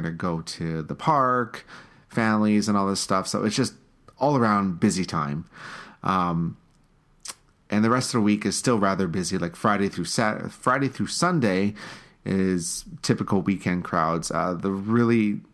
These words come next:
like, the lighter days are gonna be Wednesday and Thursday, which is right in the middle of the week. Um, the rest,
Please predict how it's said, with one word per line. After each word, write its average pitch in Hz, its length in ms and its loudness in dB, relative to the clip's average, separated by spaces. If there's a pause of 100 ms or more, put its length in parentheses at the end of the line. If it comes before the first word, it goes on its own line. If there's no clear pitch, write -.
(260)
like, 95 300 -4
the 98 100 2
lighter 107 400 4
days 95 320 2
are 95 60 -2
gonna 90 140 -2
be 90 80 0
Wednesday 85 420 -2
and 82 180 -2
Thursday, 87 460 -2
which 80 200 -6
is 78 160 -6
right 104 260 0
in 135 80 2
the 117 60 2
middle 95 200 2
of 87 60 -2
the 87 80 0
week. 80 380 -6 (580)
Um, 90 500 0 (300)
the 110 100 2
rest, 165 220 2